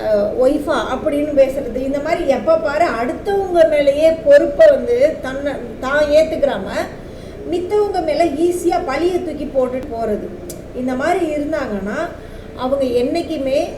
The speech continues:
அவங்க செஞ்ச தப்ப, "ஆமா நான் தப்பு செஞ்சேன்னு" ஒத்துக்கவே மாட்டாங்க. அதுக்கு பதிலா அடுத்தவங்க மேல பழிய தூக்கி போட்டதுல தெளிவா இருப்பாங்க. இந்த அறிகுறியெல்லாம் யாருக்கிட்ட இருக்குதோ,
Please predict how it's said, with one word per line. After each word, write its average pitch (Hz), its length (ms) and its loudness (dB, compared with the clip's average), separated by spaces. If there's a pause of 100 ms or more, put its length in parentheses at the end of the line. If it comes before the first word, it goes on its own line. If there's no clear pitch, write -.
(120)
அவங்க 247 280 -2
செஞ்ச 262 320 0
தப்ப, 254 380 -4 (280)
"ஆமா 240 720 -6
நான் 240 200 -6
தப்பு 226 240 -6
செஞ்சேன்னு" 269 760 4
ஒத்துக்கவே 311 500 2
மாட்டாங்க. 240 600 -2 (260)
அதுக்கு 233 380 -4
பதிலா 269 160 2
அடுத்தவங்க 254 540 0
மேல 233 160 -4
பழிய 247 320 -4
தூக்கி 220 360 -6
போட்டதுல 226 500 -6
தெளிவா 226 260 -2
இருப்பாங்க. 202 540 -6 (460)
இந்த 226 160 -6
அறிகுறியெல்லாம் 269 920 0
யாருக்கிட்ட 269 720 0
இருக்குதோ, 208 960 -4